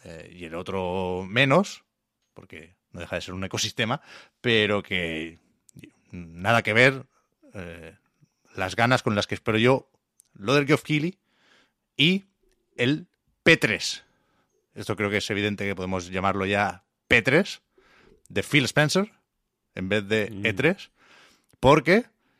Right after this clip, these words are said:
Speaker 1: sea, sabéis que ese es el, el gamer tag de Phil.
Speaker 2: Sí, sí, sí. Y en Twitter también, ¿no?
Speaker 1: En Twitter, efectivamente, es Xbox P tres.
Speaker 2: P tres.
Speaker 1: Pero,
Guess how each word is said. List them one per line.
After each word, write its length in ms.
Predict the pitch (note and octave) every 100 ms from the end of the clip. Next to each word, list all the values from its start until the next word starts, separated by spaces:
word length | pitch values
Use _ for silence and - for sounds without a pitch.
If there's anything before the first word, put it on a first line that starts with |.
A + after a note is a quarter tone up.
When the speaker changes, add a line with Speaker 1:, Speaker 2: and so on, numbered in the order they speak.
| _
Speaker 1:
sea, 320 | - A#2+ F#2 - _
sabéis 240 | - F#2+
que 60 | -
ese 120 | C3
es 80 | A#2
el, 260 | A#2 E2+ - -
el 380 | F2 E2 D#2+ - _ _
gamer 360 | F#2+ C#3 C#3+ G2+
tag 200 | E2 - - _ _ _ _ _ _
de 120 | F2+
Phil. 240 | - F#3
Speaker 2:
Sí, 280 | - G#2 G2+ G#2 _ _
sí, 160 | _ G2
sí. 200 | F2+ F#2+ _
Y 100 | -
en 100 | G2
Twitter 340 | F2+ B2+ G#2 F#2
también, 380 | F2+ G2+ G2+ F2
¿no? 160 | C#3+ - _ _ -
Speaker 1:
En 160 | G#2
Twitter, 280 | F#2 B2 C#3
efectivamente, 420 | A#2 G2 B2 C3
es 140 | C#3 -
Xbox 600 | C3+ D3 D3 B2+ D3+ -
P 220 | - E3
tres. 300 | - C3 - -
Speaker 2:
P 100 | G#2+
tres. 220 | F#2 F2
Speaker 1:
Pero, 260 | B2+ A2